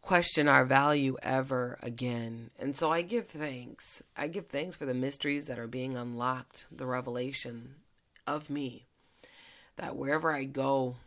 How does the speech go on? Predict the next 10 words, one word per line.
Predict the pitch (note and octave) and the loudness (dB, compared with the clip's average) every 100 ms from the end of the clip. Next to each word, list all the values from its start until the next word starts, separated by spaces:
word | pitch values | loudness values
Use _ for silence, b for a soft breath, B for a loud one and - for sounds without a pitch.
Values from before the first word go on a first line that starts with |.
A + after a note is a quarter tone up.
| - | -8
whoever | D3+ C#3+ C#3+ C#3+ | 0 2 4 2
I | |
come | C3+ C#3+ | 0 -4
in | B2 | -4
contact | B2+ C3 B2 C3+ C3 A#2+ - | -4 -4 -4 -4 -6 -8 -12
with, | - - - | -14 -14 -8
I | C#3 C#3 | -2 2
am | C#3 | 2
being | C3+ C3 C3+ | 2 0 0
revealed. | B2+ A#2+ B2 B2 - | -4 -6 -8 -10 -12